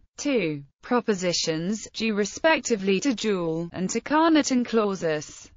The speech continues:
As soon as Joule read the paper, he wrote to Thomson with his comments and questions.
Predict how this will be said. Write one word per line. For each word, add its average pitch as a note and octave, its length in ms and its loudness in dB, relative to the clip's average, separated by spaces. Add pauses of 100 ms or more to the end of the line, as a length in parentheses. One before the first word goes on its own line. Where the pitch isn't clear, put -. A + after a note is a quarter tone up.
(100)
As A3+ 160 2
soon B3+ 280 4
as G#3 140 -2
Joule G3 380 -2
read F#3+ 340 2
the F3+ 120 -6
paper, G#3 480 0
he B3 180 2
wrote D4 360 2
to A#3 120 -4
Thomson G3 640 -2
with A3+ 140 0
his B3 180 -2
comments G#3 640 2
and A3+ 120 0
questions. D3+ 840 -2